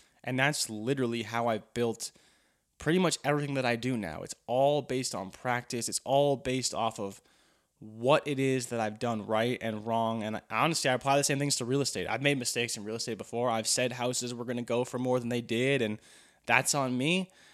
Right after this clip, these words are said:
And there's been times where I've been right, but you always learn a lot more from your losses than you ever do from your wins. Your wins are just small little consolation prizes, a little bit of confirmation to yourself, a pat on the back, but it's the losses that you really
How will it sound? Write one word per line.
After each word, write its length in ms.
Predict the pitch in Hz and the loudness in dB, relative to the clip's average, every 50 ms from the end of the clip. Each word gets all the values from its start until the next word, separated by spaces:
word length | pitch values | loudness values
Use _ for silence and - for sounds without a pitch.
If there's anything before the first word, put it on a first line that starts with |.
| - _ _ _ - | -20 _ _ _ 2
And 200 | 147 151 160 160 | 4 4 6 6
there's 120 | 160 151 | 4 4
been 120 | 170 165 | 2 0
times 300 | 156 - 160 156 160 156 | 0 0 -2 -2 0 0
where 60 | 160 151 | 0 2
I've 60 | 147 | 2
been 160 | 151 131 120 | 0 0 2
right, 400 | - 131 160 180 147 - - 120 | 4 4 6 6 4 2 -2 -2
but 320 | 123 139 135 123 113 - - - | 2 2 4 4 2 0 -6 -8
you 240 | 127 131 131 139 | -4 0 2 2
always 560 | 117 98 139 151 151 151 139 160 147 135 123 127 | 4 6 6 6 6 4 4 4 4 4 2 4
learn 300 | 127 131 139 143 139 131 | 4 6 6 6 6 4
a 60 | 123 | 2
lot 240 | 123 131 131 123 - | 4 4 4 4 2
more 240 | 127 131 131 127 | 0 0 0 0
from 160 | 120 - 127 120 | 0 -2 -4 -4
your 100 | 117 104 | -4 -2
losses 480 | 107 120 127 143 139 - 135 120 113 | 2 4 4 4 4 2 0 -2 -4
than 140 | 110 123 120 | -4 -2 0
you 80 | 120 117 | 0 0
ever 140 | 110 123 | -2 -2
do 120 | 120 131 123 | -4 -4 -6
from 140 | 120 123 113 | -4 -4 -4
your 140 | 107 110 | -2 -2
wins. 360 | 107 120 123 120 113 110 104 113 | 0 0 0 0 0 -2 -4 -4
Your 120 | 113 113 | -4 -4
wins 340 | 110 123 135 139 139 123 131 | -2 0 0 0 0 0 -2
are 80 | 127 | -4
just 480 | 117 117 131 127 123 117 - - - - - _ - - _ _ _ _ - _ _ _ | -4 -4 -4 -2 -2 0 -2 -2 -4 -8 -14 _ -20 -20 _ _ _ _ -20 _ _ _
small 380 | - - - 143 135 139 139 135 | -6 -4 -2 2 4 6 6 6
little 180 | 127 127 123 120 | 4 2 2 0
consolation 640 | - - 147 131 131 - - 123 123 - 123 117 | 0 0 0 0 0 0 -2 -2 -2 -2 -4 -4
prizes, 540 | - - 127 113 120 117 123 123 120 113 120 | -2 0 2 2 2 0 0 -2 -2 -2 -2
a 40 | 123 | -2
little 100 | 120 117 | -2 0
bit 100 | 123 120 | -2 -2
of 60 | 113 | -2
confirmation 580 | - 139 127 120 - 120 123 117 117 - 113 | 0 -2 0 0 0 -2 -2 -2 -2 -2 -4
to 80 | - - | -6 -6
yourself, 480 | 113 107 107 - - 135 131 131 - - | -6 -4 -2 0 2 2 2 2 0 -4
a 40 | |
pat 180 | - - 135 127 | -4 -2 0 2
on 100 | 117 113 | 2 0
the 80 | 117 107 | 0 2
back, 320 | 107 120 120 123 120 127 | 4 4 4 4 2 -2
but 80 | 117 113 | -6 -6
it's 140 | 107 - | -6 -6
the 60 | - 120 | -6 -2
losses 560 | 120 123 123 135 135 131 - 120 117 113 - | 0 0 2 2 0 -2 -2 -4 -4 -2 -2
that 180 | 123 117 110 | 0 0 0
you 120 | 113 113 117 | 0 -2 -2
really 420 | 117 127 127 120 120 117 117 117 | 0 0 0 0 0 -2 -2 -4